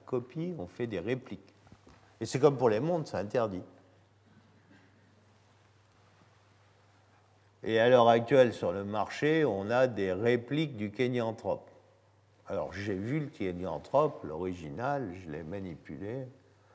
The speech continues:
Et la réplique du kénianthrope, bah, on a l'impression que vous avez la différence entre l'original et la réplique, c'est à peu près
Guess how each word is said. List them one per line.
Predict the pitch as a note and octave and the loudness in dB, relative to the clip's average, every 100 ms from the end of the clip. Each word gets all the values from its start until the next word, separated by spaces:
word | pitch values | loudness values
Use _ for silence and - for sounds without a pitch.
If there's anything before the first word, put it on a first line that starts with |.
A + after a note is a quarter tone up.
| _ _ - _ - | _ _ -20 _ -6
Et | |
la | G2 G#2 | 0 2
réplique | B2+ C3 C#3 C#3 | 4 2 0 -2
du | G2+ G#2+ | -2 -6
kénianthrope, | - G#2+ G#2 F#2 F#2+ - D3+ E3+ - F#2 | -2 -2 -2 -4 -2 2 4 2 -2 -6
bah, | F#2 F#2 F#2 F#2 | 0 2 2 2
on | F2 G#2 G#2+ | 0 -2 -4
a | G2+ | -6
l'impression | G2+ G2+ G2+ F#2+ C3 D3 D3+ C#3+ | -6 -6 -6 -4 -4 -2 -4 -6
que | G#2+ G2+ G2+ F#2+ F2 | -4 -2 -2 -6 -10
vous | F2+ F2+ F#2 | -10 -8 -4
avez | F#2 F#2+ B2 A#2+ F#2+ E2+ | -4 0 0 2 0 -4
la | F2 | -4
différence | F#2+ A#2 A2+ A#2+ A2+ F#2+ - | -6 -8 -4 -2 -2 -4 -6
entre | F#2 F2+ F#2+ | -10 -6 -6
l'original | G2 B2 A#2 A#2 G#2+ G2 | -2 -4 -4 -6 -4 -4
et | D#2+ | -4
la | E2 | -4
réplique, | D2+ E2 - C#3+ D3 | -6 -6 -6 -8 -8
c'est | - E2+ | -8 -8
à | |
peu | D#2+ F#2+ | -8 -12
près | - A#2 G#2+ | -4 -2 -2